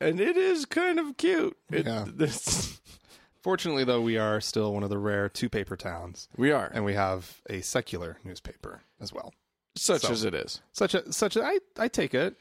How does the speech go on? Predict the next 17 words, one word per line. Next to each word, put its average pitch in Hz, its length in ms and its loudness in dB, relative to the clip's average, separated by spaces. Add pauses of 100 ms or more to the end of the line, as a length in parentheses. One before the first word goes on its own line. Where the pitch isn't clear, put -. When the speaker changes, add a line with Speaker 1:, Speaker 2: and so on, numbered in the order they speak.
Speaker 2:
and, 147 440 0
uh, 135 520 2
you 202 80 -4
know, 123 200 0
it's, - 440 -6 (880)
it's - 160 -2
nice. 95 320 -6
It's 208 160 -2
okay. 90 240 -4 (800)
It's 180 60 4
Speaker 1:
Just 156 100 -2
Speaker 2:
not 175 160 2
what 135 80 2
it 113 80 0
used 104 220 -2
to 104 40 -8
be. 90 160 -8